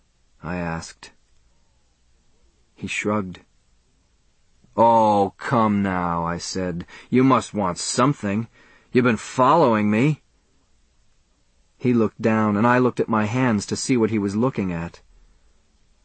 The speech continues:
"You want these back, don't you?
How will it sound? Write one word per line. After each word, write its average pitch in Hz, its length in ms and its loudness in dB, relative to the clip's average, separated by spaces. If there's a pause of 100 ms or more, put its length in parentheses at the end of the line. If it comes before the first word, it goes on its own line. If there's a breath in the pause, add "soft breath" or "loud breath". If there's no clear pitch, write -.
(800)
"You 139 160 -4
want 101 260 -2
these 107 240 0
back, 110 560 -4
don't 110 340 -4
you? 80 140 -10